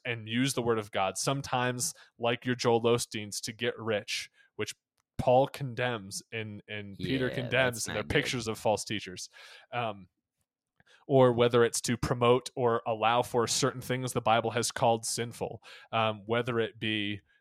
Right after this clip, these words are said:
Speaker 1: uh, uh, sexual sin of a variety of kinds that have been excused, many, many different kinds, whether it be,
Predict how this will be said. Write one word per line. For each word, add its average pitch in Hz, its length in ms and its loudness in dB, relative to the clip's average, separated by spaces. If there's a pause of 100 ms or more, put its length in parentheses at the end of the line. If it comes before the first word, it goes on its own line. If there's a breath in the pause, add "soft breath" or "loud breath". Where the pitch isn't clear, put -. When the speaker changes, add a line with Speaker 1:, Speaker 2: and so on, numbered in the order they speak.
(140)
Speaker 1:
uh, 98 440 2 (120)
uh, 101 380 -4
sexual 131 500 -2
sin 123 260 -4
of 110 120 0
a 104 80 2
variety 110 500 2
of 107 120 -4
kinds 110 340 -2
that 110 140 -4
have 107 100 -8
been 107 140 -2
excused, 110 480 -6
many, 107 300 -4
many 101 200 -4
different - 300 -8
kinds, 104 280 -6
whether 110 280 0
it 104 120 -4
be, 104 300 -4